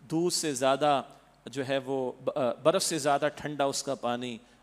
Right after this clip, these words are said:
और दूध से ज़्यादा सफ़ेद, और शहद से ज़्यादा मीठा। अल्लाह अकबर। और हुजूर ने फरमाया सैयदना उमर को रज़ी अल्लाहु अन्हु, "ऐ उमर, उस पर बड़े बड़े परिंदे जिनकी गर्दनें ऊँटों की गर्दनों की तरह होंगी, वो पी रहे होंगे, इनसे ईमान वालों को भी पिलाया जाएगा।"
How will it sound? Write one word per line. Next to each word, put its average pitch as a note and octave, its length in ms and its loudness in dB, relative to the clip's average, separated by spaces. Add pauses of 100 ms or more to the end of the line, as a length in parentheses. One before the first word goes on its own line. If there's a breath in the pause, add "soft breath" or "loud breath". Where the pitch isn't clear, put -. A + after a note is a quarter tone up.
और B2+ 80 0
दूध D3 240 -4
से D#3 160 -2
ज़्यादा C3+ 320 2
सफ़ेद, C3 560 0 (300 loud breath)
और C3+ 80 -2
शहद C#3+ 280 -4
से D3 200 -6
ज़्यादा B2+ 320 -2
मीठा। A#2+ 480 -6 (240)
अल्लाह B2+ 240 0
अकबर। A2 480 -6 (360 loud breath)
और C#3 80 0
हुजूर D3 300 -2
ने D#3 60 0
फरमाया D3+ 380 0
सैयदना D3 480 -4
उमर F3 260 2
को E3 120 -2
रज़ी D3 240 -2
अल्लाहु C3+ 360 2
अन्हु, B2+ 560 -6
"ऐ - 20 4
उमर, E3+ 260 2
उस F3 160 -4
पर E3+ 180 -2
बड़े D3+ 320 2
बड़े D#3 280 0
परिंदे D3+ 440 -4
जिनकी C#3+ 460 -8
गर्दनें D3+ 480 0
ऊँटों F#3+ 340 0
की - 340 -8
गर्दनों D3+ 400 0
की C#3 120 -6
तरह C#3 200 0
होंगी, C3+ 380 -2 (280 loud breath)
वो D#3+ 100 2
पी G3+ 400 0
रहे D3+ 260 2
होंगे, B2+ 300 -6
इनसे D3+ 360 -2
ईमान D#3+ 340 0
वालों F#3 240 2
को G3 100 -2
भी F3+ 80 -4
पिलाया C#3+ 340 2
जाएगा।" B2+ 460 0